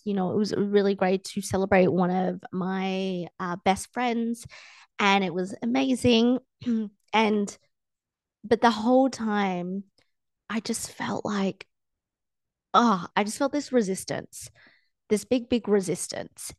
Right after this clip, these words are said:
And I really thought that being there, I would be in this creative state, or I would, you know,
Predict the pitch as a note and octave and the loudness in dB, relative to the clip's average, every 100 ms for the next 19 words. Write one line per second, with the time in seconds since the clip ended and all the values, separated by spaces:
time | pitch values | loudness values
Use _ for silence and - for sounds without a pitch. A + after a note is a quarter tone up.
0 | - G3+ G3+ G3+ G3 - F#3+ F#3+ F#3 F#3 | -2 2 2 2 0 2 2 2 -2 0
1 | A3+ B3 C4 B3+ - F#3 F#3 F#3 - F#3 | 4 4 2 -2 0 0 0 -2 -4 -8
2 | F3+ F#3 F#3+ G3+ F#3+ F#3 F3+ F3+ F3+ F3 | 0 2 4 4 4 4 4 2 0 -2
3 | F3 E3 - - D#3 D#3+ D3 C#3 - - | -2 -4 -6 -8 -6 -4 -2 -4 -6 2
4 | D4 D4 C#4 - E3+ D#3+ - F3 F3 F3 | 6 6 4 0 -2 0 0 0 0 0
5 | E3+ - F#3+ F3+ E3 E3 D#3+ | -2 -4 -6 -4 -2 -4 -6